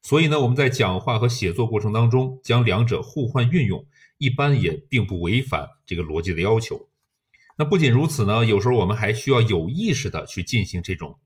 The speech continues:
代换，以使我们在需要多次使用某一概念时，避免用词的重复，从而增加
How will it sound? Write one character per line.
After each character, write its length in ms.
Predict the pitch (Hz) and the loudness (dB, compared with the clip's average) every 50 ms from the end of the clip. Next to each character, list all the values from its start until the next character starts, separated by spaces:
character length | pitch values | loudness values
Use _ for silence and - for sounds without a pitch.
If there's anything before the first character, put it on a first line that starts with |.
| _ - | _ -6
代 160 | - 98 85 | -6 -4 -4
换， 200 | 92 - 92 - - - - _ _ _ _ _ _ | -4 -6 -6 -6 -8 -10 -20 _ _ _ _ _ _
以 160 | - 127 165 175 | 0 0 0 2
使 140 | 170 151 | 4 4
我 100 | 131 104 | 4 4
们 100 | 90 98 | 2 2
在 200 | 107 117 113 90 | 0 0 0 0
需 220 | 92 - - - 127 | -2 -4 -4 0 0
要 140 | 135 107 92 | 0 0 0
多 240 | - - 165 190 | -2 0 2 2
次 160 | 190 - - 127 | 2 2 0 -2
使 220 | 117 - - 98 | -2 -4 -4 -2
用 100 | 101 95 | -2 -2
某 160 | 87 85 78 | -2 -2 -4
一 60 | 85 | -6
概 220 | 113 - 175 151 110 | -4 -2 0 0 0
念 180 | 95 87 76 | 0 -2 -4
时， 320 | - - - - - - _ - | -8 -12 -14 -16 -18 -18 _ -4
避 160 | - 185 147 | -2 0 2
免 200 | 113 101 85 80 | 2 0 0 0
用 220 | 95 123 117 107 98 | 0 0 0 -2 -2
词 140 | - - | -4 -6
的 60 | 92 - | -6 -6
重 280 | - - - 78 107 | -6 -10 -10 -8 -8
复， 260 | 120 123 131 95 - _ _ _ _ _ _ _ - | -6 -6 -6 -8 -8 _ _ _ _ _ _ _ -10
从 180 | - - 110 | -2 0 2
而 100 | 120 127 | 2 2
增 280 | 123 120 - 143 143 139 | 2 2 2 2 4 4
加 340 | 143 143 139 139 135 139 | 4 2 2 2 0 -2